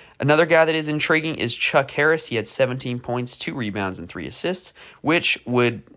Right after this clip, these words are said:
if he does it again, would absolutely pay off his fifty-two hundred dollars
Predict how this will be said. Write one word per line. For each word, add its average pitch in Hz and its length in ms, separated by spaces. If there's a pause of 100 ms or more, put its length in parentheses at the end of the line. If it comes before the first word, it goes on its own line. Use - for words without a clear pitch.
(220)
if 117 120
he 107 100
does 110 200
it 123 80
again, 127 380 (180)
would - 300
absolutely 123 920
pay 120 240
off 117 200
his 110 120
fifty-two 117 460
hundred 110 220
dollars 95 340